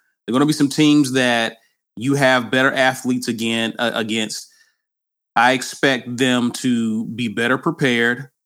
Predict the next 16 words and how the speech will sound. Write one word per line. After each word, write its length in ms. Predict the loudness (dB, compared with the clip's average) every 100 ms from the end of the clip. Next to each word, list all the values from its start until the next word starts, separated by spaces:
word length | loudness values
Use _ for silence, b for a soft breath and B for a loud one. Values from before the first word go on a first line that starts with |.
| _
There 100 | -6
are 60 | 0
other 180 | 0 2
things 240 | 2 2
we're 60 | 0
gonna 140 | 0
get 160 | 0 0
into 240 | 0 -2 -6
here, 320 | -2 -2 -2
but 180 | -2 0
I, 80 |
I 220 | 2 4 2
expect 380 | 0 -6 -6
a 40 | -6
two-game 400 | -6 -6 -6 -6
improvement. 460 | -8 -10 -10 -12